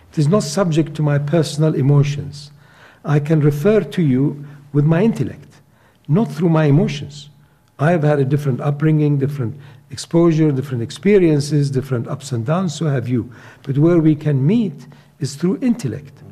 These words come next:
reasoning, you see. And higher than that, through our hearts, which is unconditional love, and seeing in each other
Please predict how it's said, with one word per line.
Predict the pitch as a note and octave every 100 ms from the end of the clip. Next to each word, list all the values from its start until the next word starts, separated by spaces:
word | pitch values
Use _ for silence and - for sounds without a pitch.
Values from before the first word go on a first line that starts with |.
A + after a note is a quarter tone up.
| -
reasoning, | A2 F3+ A3 C3+ F#2+ F2+ - - - - _ _ _ G#2+ _ - -
you | B2+ A#2
see. | - C#3+ - - -
And | D3+ A#2+
higher | F3 A#3 A#3
than | E3 D#3
that, | D3+ D#3+
through | - F#3+
our | F3+ F3
hearts, | C#3 A#3 D3+ - - - - - -
which | D3
is | C#3+
unconditional | D3 F#3 D3 D#3 C#3+ D3 E3+ F3
love, | F#3 A#3+ C3 - - G#2+ F#2 - _ - -
and | D3 C#3+
seeing | - F3 F3 F3+ - - - - _ _ _ _ _ -
in | D#3+ E3 D#3+
each | D3+ -
other | C#3 C3+ C3+ F3+